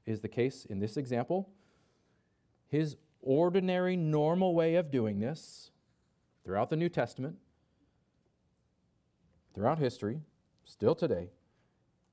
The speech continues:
is through the teaching and preaching and proclaiming of his word, especially the message of his gracious salvation and favor in Jesus. And we don't need to wait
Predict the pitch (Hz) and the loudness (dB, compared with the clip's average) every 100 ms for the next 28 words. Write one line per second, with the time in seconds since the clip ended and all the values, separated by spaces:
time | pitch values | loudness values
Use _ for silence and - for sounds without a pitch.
0 | - 104 131 120 117 - 156 - 160 160 | -10 -6 -2 -2 -2 -2 -2 -2 -6 -6
1 | - - 92 - 147 - 147 127 101 117 | -10 -16 -6 -2 -2 -2 -10 -8 -8 -8
2 | - - 147 147 147 147 147 - _ - | -10 -6 -2 0 0 -2 -6 -12 _ -4
3 | 117 135 120 90 76 - _ _ _ _ | -2 0 -4 -6 -10 -14 _ _ _ _
4 | _ _ _ _ _ _ 110 - 135 123 | _ _ _ _ _ _ -16 -6 -2 -2
5 | - 139 131 123 113 110 110 110 117 107 | -4 -2 -2 -4 -6 -4 -4 -4 -6 -6
6 | 101 101 107 104 110 - 110 104 113 117 | -6 -4 -4 -4 -8 -6 -2 0 0 0
7 | 123 117 127 110 101 110 98 92 92 - | -4 -6 -6 -10 -8 -4 -2 -2 -6 -10
8 | _ 95 98 113 104 - - - _ _ | _ -8 -4 -4 -4 -8 -20 -20 _ _
9 | _ _ _ _ _ _ _ _ _ _ | _ _ _ _ _ _ _ _ _ _
10 | _ _ _ _ _ _ _ _ _ _ | _ _ _ _ _ _ _ _ _ _
11 | _ - 104 139 156 - 117 127 143 139 | _ -6 -2 0 -2 -4 0 0 0 -2
12 | 131 113 110 135 175 - | -4 0 2 2 0 -10